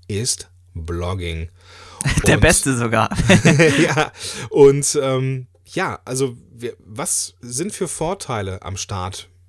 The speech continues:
Speaker 1: bei einem Blog? Wir haben ein paar zusammengesammelt. Wir waren überrascht. Also auch als gestandene Blogger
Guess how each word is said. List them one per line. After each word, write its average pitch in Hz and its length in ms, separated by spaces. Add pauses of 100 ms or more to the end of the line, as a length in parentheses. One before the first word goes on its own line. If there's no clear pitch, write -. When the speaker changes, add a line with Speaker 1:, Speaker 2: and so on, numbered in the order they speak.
(140)
Speaker 1:
bei 98 80
einem 110 140
Blog? 101 260
Wir 113 100
haben 175 100
ein 196 100
paar 190 160
zusammengesammelt. 160 760 (300)
Wir 110 120
waren 117 160
überrascht. 104 800 (360)
Also 104 200
auch 131 120
als - 200
gestandene 131 400
Blogger 143 380